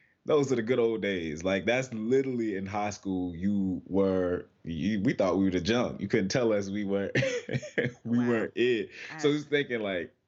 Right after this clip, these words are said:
Speaker 1: ten years later, here we go, and we're planning to all get together, and, like, everybody and their mom is, like, married and got kids, and it's gonna be a different setup, but it's crazy to be around all those people, just kinda reminisce on that time, and to think, like, it's been twenty years. I feel like, where did the time go? 'Cause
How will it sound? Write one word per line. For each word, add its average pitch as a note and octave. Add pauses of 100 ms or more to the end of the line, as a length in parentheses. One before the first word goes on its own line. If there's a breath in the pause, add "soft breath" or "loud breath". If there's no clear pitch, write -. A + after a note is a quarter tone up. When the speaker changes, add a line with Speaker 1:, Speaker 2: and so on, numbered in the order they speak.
Speaker 1:
ten C#3
years A2
later, G#2
here A#2+
we A2+
go, F2+ (400 loud breath)
and G#2
we're G#2+
planning A2
to -
all G2+
get F#2
together, F2+
and, F2
like, D#2+
everybody G2+
and F#2
their F2+
mom F2
is, D2+
like, D2+
married G#2+
and F2
got -
kids, G#2+
and D#2 (400 loud breath)
it's B2
gonna B2+
be A#2+
a G#2
different G#2+
setup, A2+
but F#2+
it's G2
crazy A2
to F#2+
be G2
around F#2
all F2+
those F2
people, F2+
just E2
kinda E2+
reminisce F2
on D#2
that C2+
time, D2+
and D#2+
to E2
think, F#2
like, D2+
it's G2
been D#2
twenty F2+
years. D#2+
I D#2+
feel F#2+
like, E2
where F#2
did E2+
the E2
time E2
go? D#2+
'Cause D2+